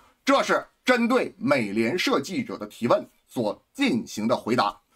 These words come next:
怎么看？我认为说的非常合理，非常中肯。为什么这么说呢？那是不是就等于说中国支持敏昂莱军政府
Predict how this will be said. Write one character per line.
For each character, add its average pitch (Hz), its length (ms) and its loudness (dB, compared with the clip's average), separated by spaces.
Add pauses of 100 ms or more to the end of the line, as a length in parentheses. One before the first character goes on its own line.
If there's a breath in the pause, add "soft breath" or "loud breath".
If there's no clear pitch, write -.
(200 soft breath)
怎 - 200 0
么 - 140 0
看？ - 300 2 (220)
我 135 300 2
认 226 240 2
为 170 160 2
说 233 320 2
的 214 280 -2
非 269 500 0
常 185 240 0
合 - 240 0
理， - 260 -2 (300)
非 262 300 2
常 180 360 0
中 269 220 2
肯。 143 320 0 (720 soft breath)
为 277 260 2
什 190 140 4
么 233 60 0
这 240 80 2
么 214 80 2
说 226 240 2
呢？ 233 180 0 (480 loud breath)
那 254 160 2
是 302 320 0
不 240 80 2
是 233 160 0
就 240 120 2
等 113 280 0
于 180 160 0
说 214 260 2
中 254 300 0
国 170 240 2
支 233 260 -2
持 190 480 -2
敏 131 280 0
昂 120 220 0
莱 160 180 2
军 202 200 -4
政 214 200 0
府 110 180 -12